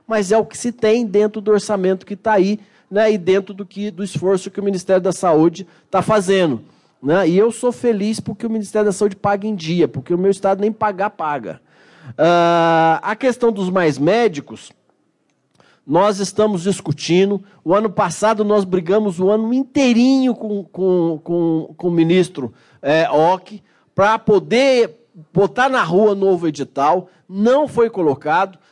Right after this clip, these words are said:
No final do ano, os médicos cubanos saíram, os oito mil e quinhentos, foi aberto um novo edital. A semana passada, os mil e quatrocentos últimos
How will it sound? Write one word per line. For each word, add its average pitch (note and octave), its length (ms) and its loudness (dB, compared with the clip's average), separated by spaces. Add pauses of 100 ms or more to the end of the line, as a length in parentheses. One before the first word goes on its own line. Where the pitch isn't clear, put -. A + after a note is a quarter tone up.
(140)
No A3+ 140 -4
final A#3 420 2
do G#3+ 220 0
ano, F3 280 2
os C#3+ 220 -10
médicos A3+ 440 -2
cubanos G3+ 460 0
saíram, F3 520 0
os C3+ 180 -18
oito G#3+ 300 0
mil F#3 140 -4
e F3 40 -6
quinhentos, D#3+ 600 -2 (160)
foi A3+ 240 0
aberto A3 520 0
um A3 60 -2
novo G3+ 240 2
edital. F3 640 -2 (500)
A F#3 300 0
semana A3 500 0
passada, F#3+ 600 -2
os D#3 120 -6
mil G#3 220 0
e - 20 -2
quatrocentos G3+ 840 -2
últimos F3+ 640 -2